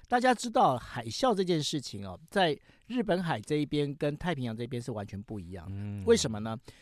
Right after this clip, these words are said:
Speaker 1: 因为日本海的对岸叫做朝鲜半岛。所以呢，它只要在，因为现在能登半岛发生了这个海啸之后，它大概一个小时之内，它那个海啸就会，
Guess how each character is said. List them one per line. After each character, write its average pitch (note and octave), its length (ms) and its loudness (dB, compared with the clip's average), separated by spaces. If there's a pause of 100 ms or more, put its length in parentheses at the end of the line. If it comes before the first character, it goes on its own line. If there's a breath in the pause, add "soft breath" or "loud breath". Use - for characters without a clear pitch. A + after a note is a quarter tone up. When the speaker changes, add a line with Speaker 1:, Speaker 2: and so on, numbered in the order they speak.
(120 loud breath)
Speaker 1:
因 A#3 100 4
为 B3 60 6
日 C4+ 120 2
本 A3+ 180 2
海 C#3+ 120 2
的 B2 120 -4
对 G3 300 4
岸 C#3+ 180 -2
叫 C#3 100 -4
做 C#3 100 0
朝 A2 200 -8
鲜 B2 180 -6
半 B2 160 -4
岛。 - 180 -18 (440 soft breath)
所 B3+ 200 2
以 F#3 120 4
呢， C#3+ 200 2
它 F#3+ 180 0
只 - 160 -4
要 D3+ 140 2
在， D#3+ 240 2
因 F3 160 0
为 G3 60 2
现 G#3 100 0
在 F3+ 60 0
能 D3+ 180 -2
登 F#3 100 -2
半 F#3+ 140 0
岛 B2 100 -2
发 D3 240 2
生 D3 200 -2
了 C3+ 100 -2
这 - 80 -8
个 B2 100 -6
海 G#2 140 -8
啸 A#2 180 -4
之 B2+ 80 -8
后， A#2+ 80 -4
它 F3 140 -2
大 F3+ 100 -2
概 E3 80 0
一 C#3+ 120 -4
个 D3 100 -2
小 - 180 -10
时 A2 280 -12 (120)
之 G#3 200 0
内， G3+ 260 2 (540 soft breath)
它 F#3 100 2
那 F3 80 2
个 C#3+ 180 0
海 G#2+ 180 -6
啸 C#3 140 -2
就 D3 140 0
会， C#3 160 0